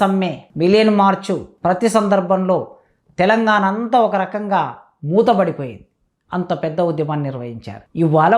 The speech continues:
మళ్ళీ తెలంగాణ ఏర్పడిన తర్వాత ఒక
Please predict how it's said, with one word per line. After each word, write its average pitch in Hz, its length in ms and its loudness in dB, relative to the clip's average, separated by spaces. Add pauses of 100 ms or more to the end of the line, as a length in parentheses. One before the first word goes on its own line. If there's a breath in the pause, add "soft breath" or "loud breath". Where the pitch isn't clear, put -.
(120)
మళ్ళీ 233 260 4 (500)
తెలంగాణ 208 420 4 (180)
ఏర్పడిన 226 380 2 (100)
తర్వాత 165 320 0 (600)
ఒక 190 180 0